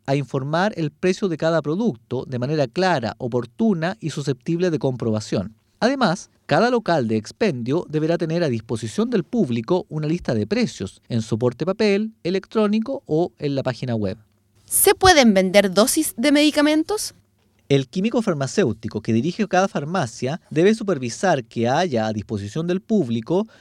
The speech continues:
Speaker 1: dosis de cada medicamento. Se trata de que se pueda vender a una persona exactamente la cantidad que se le recetó.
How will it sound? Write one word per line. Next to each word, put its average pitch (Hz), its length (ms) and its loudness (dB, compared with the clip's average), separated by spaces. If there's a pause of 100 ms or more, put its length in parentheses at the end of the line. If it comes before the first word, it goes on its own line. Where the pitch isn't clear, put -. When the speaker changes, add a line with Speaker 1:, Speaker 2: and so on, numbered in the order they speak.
(120)
Speaker 1:
dosis 208 420 2
de - 100 -6
cada 143 260 0
medicamento. 127 680 -4 (120)
Se - 140 -2
trata 285 280 0
de 220 100 2
que 156 140 -4
se - 160 -4
pueda 247 320 -2
vender 180 340 0
a 185 60 2
una 170 120 -2
persona 160 560 -2
exactamente 226 880 -2
la 208 120 2
cantidad 135 500 -2
que 170 80 -8
se 131 100 -4
le 113 120 0
recetó. 117 500 -2